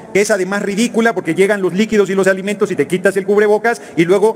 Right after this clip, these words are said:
según ellos, ya se acabó el tiempo de la libertad y te tienes que volver a poner otra vez el cubrebocas. Es verdaderamente ridículo, es verdaderamente absurdo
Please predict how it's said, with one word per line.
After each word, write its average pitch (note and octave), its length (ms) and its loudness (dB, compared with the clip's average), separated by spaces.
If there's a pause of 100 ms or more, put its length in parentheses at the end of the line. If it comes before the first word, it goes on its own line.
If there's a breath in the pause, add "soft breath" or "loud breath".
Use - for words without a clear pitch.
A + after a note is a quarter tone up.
(140 loud breath)
según D#3+ 320 0
ellos, F#3+ 240 0
ya F#3 140 0
se F#3+ 80 -2
acabó F3+ 180 0
el F#3+ 80 0
tiempo G3 320 0
de D#3+ 100 -2
la D3 120 0
libertad C#3+ 480 -2 (160 loud breath)
y E3 80 -4
te D#3 80 -2
tienes F3+ 260 0
que F3+ 80 0
volver E3 380 -2 (160)
a E3 100 -2
poner D3+ 240 0
otra E3 220 0
vez D#3 160 -4
el C#3+ 80 -4
cubrebocas. C3 500 0
Es G#3 100 0
verdaderamente F#3+ 840 -2
ridículo, C3 680 -2 (360 loud breath)
es G3+ 120 0
verdaderamente F#3+ 760 -2
absurdo G#3 560 2